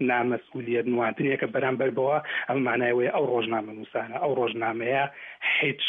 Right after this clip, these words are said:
باکی بۆوە نییە کە ئینسان بەو بەربەریەتە کوژرێ، ئەو بەلای ئەو، بەدوای ئەوەیە کە، لایک و، کلیک بدزێ. من پێم وایە ئەنتباعی کولی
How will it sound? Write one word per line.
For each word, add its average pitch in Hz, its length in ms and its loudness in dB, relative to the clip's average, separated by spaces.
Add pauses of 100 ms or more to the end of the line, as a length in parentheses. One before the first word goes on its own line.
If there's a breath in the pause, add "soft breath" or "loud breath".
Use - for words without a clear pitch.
(180)
باکی 127 380 0
بۆوە 120 260 0
نییە 117 220 0
کە 131 140 0
ئینسان 117 340 -2
بەو 147 180 2
بەربەریەتە 135 520 2 (160)
کوژرێ، 143 340 0 (320 loud breath)
ئەو 123 140 0
بەلای 123 280 2
ئەو، 127 100 0 (160)
بەدوای 123 320 0
ئەوەیە 123 480 2
کە، 117 120 2 (680 loud breath)
لایک 151 400 0
و، 147 100 2 (1200 soft breath)
کلیک 131 380 0 (160)
بدزێ. 107 400 -4 (240 loud breath)
من 175 160 0
پێم 170 240 2
وایە 123 300 4 (100)
ئەنتباعی 131 480 0 (220)
کولی 123 240 0